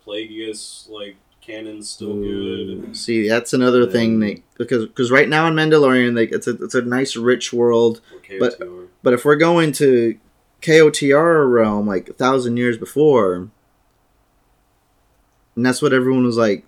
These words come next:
Speaker 2: thinking that Benioff and Weiss were gonna do, but I never saw any confirmations on that. I think that was just everyone hoping.
Speaker 1: Yeah.
Speaker 2: But they could do that, and that's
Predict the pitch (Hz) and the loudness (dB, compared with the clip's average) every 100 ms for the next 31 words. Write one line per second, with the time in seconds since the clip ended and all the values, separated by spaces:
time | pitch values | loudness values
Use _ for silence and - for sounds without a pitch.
0 | _ 117 113 113 110 104 - _ _ _ | _ -4 -2 0 0 -2 -8 _ _ _
1 | 104 113 117 117 110 107 104 120 120 123 | -6 -2 -2 -2 -4 -6 -2 0 0 0
2 | 127 131 127 131 135 120 98 87 - _ | -2 0 0 2 2 2 0 -2 -8 _
3 | _ _ 107 127 139 143 139 147 143 143 | _ _ -6 -4 -4 -4 -2 -2 -2 -4
4 | 147 143 147 151 147 156 151 156 156 151 | -6 -6 -6 -6 -6 -6 -6 -6 -6 -6
5 | 123 127 123 123 120 98 120 123 110 107 | -4 -2 0 -2 -4 -4 -4 -2 -2 -2
6 | 110 139 139 135 - 170 85 - - _ | -2 -6 -6 -14 -16 -16 -16 -18 -20 _
7 | _ _ 120 110 95 _ _ _ _ _ | _ _ -2 -2 -4 _ _ _ _ _
8 | _ _ _ _ _ _ _ _ 185 - | _ _ _ _ _ _ _ _ -6 -6
9 | 226 127 98 95 107 107 _ 120 120 143 | -2 0 0 -2 -4 -8 _ -6 -4 -6
10 | - | -8